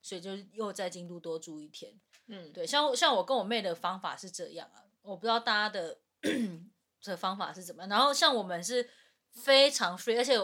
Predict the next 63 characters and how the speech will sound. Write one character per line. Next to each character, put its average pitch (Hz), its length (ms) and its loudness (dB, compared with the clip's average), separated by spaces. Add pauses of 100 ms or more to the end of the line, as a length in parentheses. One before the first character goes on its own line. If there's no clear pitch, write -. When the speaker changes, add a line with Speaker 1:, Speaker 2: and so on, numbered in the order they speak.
(300)
Speaker 1:
因 269 120 -6
为 285 60 0
现 262 120 -2
在， 262 300 -2
就 262 140 -4
像 254 100 -2
我 220 60 -2
们 180 80 -10
刚 190 100 -2
刚 214 80 -4
讲， 180 160 -6
现 175 80 -10
在 220 60 -2
网 175 200 -6
络 196 80 -14
上 190 240 -8 (120)
非 214 180 -6
常 175 240 -12
多 196 140 -10
人 165 100 -8
分 180 160 -10
享 175 180 -8
他 180 120 -8
们 165 240 -12 (720)
出 233 180 -4
去 240 160 -4
玩 165 260 -2
的 170 240 -6 (520)
Speaker 2:
嗯。 202 260 -10
Speaker 1:
行 220 380 -2
程 196 320 2
或 226 80 0
者 214 60 0
是 226 100 -2
什 190 160 -2
么 151 120 -14
的， 147 160 -8
所 190 160 0
以， 240 200 4
Speaker 2:
嗯。 160 80 -14 (720)
Speaker 1:
呃， 196 320 2
像 277 160 4
我， 247 200 2
我 202 240 -2
就 269 120 2
直 226 160 -4
接 226 160 4
去 240 220 -4
查 170 400 0
人 180 160 -6
家 202 100 0
都 208 160 -2
怎 202 160 -10
么 107 180 -14
玩， 135 260 -18
他 208 180 -2
的 208 220 0
建-， 220 320 2 (100)
比 196 80 -10
如 - 60 -8
说 226 160 2
一 254 160 -4
天， 214 420 -2